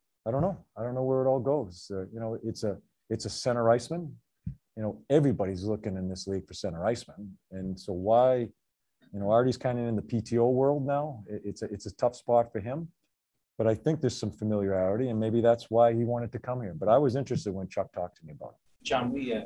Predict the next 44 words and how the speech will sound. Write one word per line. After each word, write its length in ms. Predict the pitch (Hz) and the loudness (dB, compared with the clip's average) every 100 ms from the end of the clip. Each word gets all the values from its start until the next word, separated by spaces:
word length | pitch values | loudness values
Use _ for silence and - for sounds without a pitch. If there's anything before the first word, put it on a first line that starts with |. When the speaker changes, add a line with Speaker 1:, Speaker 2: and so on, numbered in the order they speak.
| - | -10
Speaker 2:
we 100 | 117 | -10
talked 240 | - 113 | -6 -6
to 80 | - | -8
Chuck 200 | - 87 - - | -10 -10 -10 -10
this 220 | 110 - | -8 -8
morning, 240 | 87 87 85 85 | -10 -10 -10 -8
obviously, 580 | 87 87 - - 87 | -8 -8 -6 -2 -4
and 100 | 82 - _ _ _ | -6 -16 _ _ _
he 160 | 120 | 2
said 260 | 117 104 - | 2 2 0
that, 200 | 90 - - | 0 0 -8
you 80 | 90 | -14
know, 60 | - | -6
he's 240 | 110 107 | 0 4
obviously 540 | 92 85 87 - - | 4 2 -2 -4 -2
aware, 260 | - 87 82 | 0 0 -2
the 80 | 90 | -2
guys 280 | 90 85 - | 0 -2 0
are 80 | 90 | -2
obviously 340 | - - 87 | -2 -6 -8
aware 160 | 82 80 | -8 -10
that 140 | - | -8
there 220 | 87 82 | -8 -6
are 40 | - | -6
a 80 | 90 | -2
lot 140 | 85 | -2
of 60 | - | -2
skeptics 460 | - - - - | -2 -4 -6 -12
about 180 | - - | -8 -8
this 120 | - | -8
team, 220 | - 92 87 | -8 -6 -6
but 160 | 85 - | -6 -8
he's 400 | - 98 - - | -8 -8 -8 -4
looking 220 | 90 90 - | -4 -4 -6
forward 360 | - 87 82 - | 0 0 0 -6
to, 300 | - 85 80 | -8 -4 -4
and 120 | 78 | -4
the 60 | 78 | 4
guys 240 | 95 95 - | 6 6 2
looking 160 | - - | -10 -6
forward 260 | - - | -2 -2
to, 100 | - | -4
to 120 | - 110 - | -10 -12 -10
proving 400 | 95 - - | -8 -6 -8